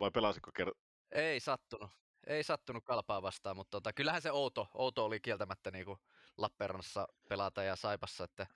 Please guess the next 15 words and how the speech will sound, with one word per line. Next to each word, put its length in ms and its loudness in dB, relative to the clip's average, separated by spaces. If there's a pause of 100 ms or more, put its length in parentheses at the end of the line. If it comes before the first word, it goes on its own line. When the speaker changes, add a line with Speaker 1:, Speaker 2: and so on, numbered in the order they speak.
(640)
Speaker 2:
että 200 0
hieno, 360 2
hieno 240 2
kokemus, 520 0
mutta 240 -4
siinä 220 0
alussa 360 2
oli 180 0
kyllä 180 0
vähän 160 0
totuttelua, 600 -4
että 200 -12 (320)
Speaker 1:
Joo. 280 4 (280)
Speaker 2:
että, 300 -2
että, 220 -8